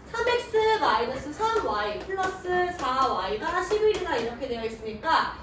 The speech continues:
얘는 이 친구 삼 x는 가만히 있고 플러스 y가 십일이다. 이렇게 되겠네. 그치? 이, 얘는 이쪽으로 와봐. 이 x 마이너스 삼 x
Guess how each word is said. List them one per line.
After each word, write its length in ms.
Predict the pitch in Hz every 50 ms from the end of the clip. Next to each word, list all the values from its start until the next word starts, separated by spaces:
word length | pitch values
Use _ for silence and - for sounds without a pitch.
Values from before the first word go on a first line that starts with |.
| - - - - -
얘는 600 | 262 269 277 277 349 381 415 440 453 427 427 - - - - - -
이 80 | -
친구 260 | - - 320 294 254 -
삼 220 | 359 392 403 415
x는 320 | 440 - 415 381 359 359
가만히 400 | - 285 - 247 277 285 285 269
있고 340 | 247 - - 370 415 453 466
플러스 460 | 453 466 480 480 480 480 480 - -
y가 580 | 427 381 277 233 220 220 220 247 302 349 370 392
십일이다. 520 | 392 - 453 440 453 440 440 - 359 320
이렇게 360 | 262 - - 277 277 - - -
되겠네. 460 | 220 214 202 196 - - - - - - - - - - - - - - - -
그치? 440 | 359 359 - - - - - - - - - - - - - -
이, 220 | - 277 262 - - - - 247
얘는 320 | 269 262 262 262 254 247
이쪽으로 340 | 247 - 311 311 285 277 269
와봐. 500 | 247 226 - 254 285 339 370 - - - - - - - - - - - - - - - - - - - - - - - - - - - - - - - -
이 140 | 294 359
x 540 | 370 392 392 - - - 403 403 415 415 392
마이너스 600 | - - - - 247 285 277 285 285 - - 285 294
삼 180 | - 415 427 440
x 400 | 440 427 - 440 466 480 440